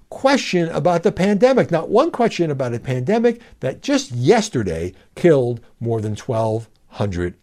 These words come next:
Americans. And it didn't have to be, "Are, are you doing a great job on the pandemic?" You know, it's a lot. He asked him about the vaccine program. Look, the Biden wanted to talk about the pandemic. He started with an opening statement saying he's now set the goal at two hundred million shots in his first hundred days. Earlier,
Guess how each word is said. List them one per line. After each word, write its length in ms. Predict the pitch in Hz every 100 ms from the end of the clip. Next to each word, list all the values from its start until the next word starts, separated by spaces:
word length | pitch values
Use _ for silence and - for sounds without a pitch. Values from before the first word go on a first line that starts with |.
| _ 107
Americans. 680 | 98 92 82 - - - _ _ _ _ 285
And 120 | 269
it 40 |
didn't 140 | 381 311
have 160 | 247
to 80 | -
be, 140 | 127 107
"Are, 180 | 95
are 160 | 90 98
you 180 | 95 98
doing 240 | 104 101
a 60 | 90
great 240 | 110 98
job 260 | 113 104 98
on 120 | 98
the 80 | 92
pandemic?" 580 | 113 104 190 330 302 190
You 80 |
know, 280 | 196 156 196
it's 100 | 165
a 40 | 170
lot. 360 | 156 190 226 _
He 160 | 214 269
asked 240 | 339 -
him 60 | 262
about 400 | 143 110 87 -
the 80 | 87
vaccine 500 | 85 - 175 196 175
program. 380 | 185 190 185
Look, 200 | 165 143
the 80 | -
Biden 300 | 123 156 156
wanted 260 | 127 247 339
to 100 | 220
talk 180 | 139 113
about 160 | 101
the 100 | 95 90
pandemic. 500 | 90 87 85 131 - - - -
He 140 | 139
started 320 | 120 170 185 262
with 120 | 147
an 60 |
opening 240 | 151 151 127
statement 380 | - 302 254 -
saying 200 | 139 127
he's 160 | 120
now 180 | 135 147
set 200 | - 143
the 80 | 156
goal 300 | 135 147 151
at 100 | 156
two 220 | 302 254
hundred 280 | 269 185 131
million 280 | 107 95 87
shots 400 | 110 87 - 98
in 80 |
his 100 | 90
first 240 | - 95 -
hundred 240 | 87 80
days. 260 | 82 95 131
Earlier, 580 | 104 107 104 101 95